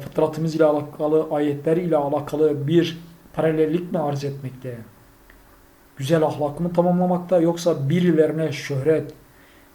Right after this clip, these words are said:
birilerine makam, itibar mı sağlamakta, birilerin kazançlarını mı arttırmakta? Allah'ın ölçüsü insanların insanca yaşamasını,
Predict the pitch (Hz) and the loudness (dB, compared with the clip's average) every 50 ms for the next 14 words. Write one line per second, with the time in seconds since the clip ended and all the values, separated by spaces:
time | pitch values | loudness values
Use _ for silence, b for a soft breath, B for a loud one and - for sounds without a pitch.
0 | b 139 160 180 180 170 156 156 151 143 143 156 156 147 151 139 143 - - 165 | b 0 4 6 6 8 6 6 4 2 -2 -4 -4 -4 -4 -6 -6 -4 -2 -2
1 | 156 143 - - - 139 - - 143 143 151 160 160 170 165 - 165 165 160 160 | -2 -2 -4 -10 -12 -10 -8 -4 0 2 4 4 4 2 0 0 0 0 0 0
2 | 170 165 165 - - 175 175 180 180 180 B B B B B B B B 135 135 | 0 -2 -4 -2 0 0 0 0 -4 -8 B B B B B B B B -4 0
3 | 139 175 180 175 160 165 160 170 165 - - 151 143 156 147 135 - 147 151 151 | 2 4 4 6 6 4 4 2 -2 -2 -4 -4 -2 -4 -4 -4 -2 -2 -2 -2
4 | 180 180 165 147 139 139 - 135 127 127 123 123 - - 127 120 117 113 - - | 0 0 0 0 -2 -4 -6 -8 -8 -8 -8 -10 -12 -12 -14 -14 -14 -16 -20 -20
5 | - - - - 160 165 175 175 190 190 185 170 147 143 - - - - 190 190 | -20 -16 -8 -6 -2 2 4 4 4 4 2 0 -2 -2 -6 -10 -12 -12 -12 -10
6 | 196 170 160 151 139 139 - 151 147 147 143 147 151 156 180 180 175 165 156 147 | -8 -6 -6 -6 -6 -6 -6 -6 -6 -4 -4 -2 -2 0 0 -2 -2 -4 -4 -6
7 | 139 - - 170 180 180 170 156 143 131 - 135 131 131 123 120 - 131 131 | -6 -6 -4 -4 -4 -2 0 0 0 -2 -4 -6 -8 -10 -10 -10 -10 -10 -10